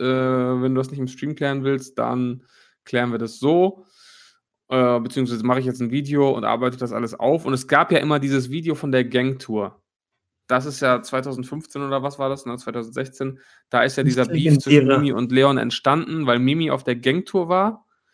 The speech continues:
Speaker 1: um Leon zur Rede zu stellen, von, äh, was seine Fake-Pranks angeht. Und dann gab's diese berühmte Szene, wo dann Simon Desue und zwei, drei andere Leute Mimi die Speicherkarte weggenommen haben und kaputt gemacht haben.
Speaker 2: Richtig.
Speaker 1: Und da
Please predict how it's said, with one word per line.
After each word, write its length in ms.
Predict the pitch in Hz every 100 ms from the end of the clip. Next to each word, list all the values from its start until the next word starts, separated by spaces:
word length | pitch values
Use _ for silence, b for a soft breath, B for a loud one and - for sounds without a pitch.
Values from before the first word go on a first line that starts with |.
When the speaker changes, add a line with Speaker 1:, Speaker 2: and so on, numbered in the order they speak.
| _ _ _
Speaker 1:
um 380 | - 131 131 127 131
Leon 340 | 135 151 160
zur 180 | 156 131
Rede 240 | 143 180
zu 140 | 185 170
stellen, 380 | - 165 156
von, 300 | 143 143 131
äh, 140 | 92 -
was 220 | 107 127
seine 180 | 127 123
Fake-Pranks 640 | 120 - 156 - 180 180 -
angeht. 520 | 156 170 180 214 - b b b b b b
Und 140 | - 131
dann 140 | 143
gab's 240 | 151 147
diese 160 | 151 139
berühmte 380 | 135 131 151 147
Szene, 420 | 131 147 151 135
wo 100 | 131
dann 240 | 131 131
Simon 380 | 127 135 135 135
Desue 640 | 127 139 - 135 139 143 139
und 360 | 113 123 117 _ _
zwei, 160 | - 131
drei 160 | 127
andere 240 | 113 131 127
Leute 340 | 131 131 131
Mimi 240 | 127 131 135
die 100 | 123
Speicherkarte 720 | - 131 135 135 135 131 127
weggenommen 480 | 127 131 127 127
haben 360 | 123 120 123 120
und 400 | - 120 117 113
kaputt 300 | - 127 127
gemacht 340 | 110 101 -
haben. 300 | - 78 110 - b b b
Speaker 2:
Richtig. 240 | 151 170 151
Speaker 1:
Und 80 |
da 360 | 110 127 135 -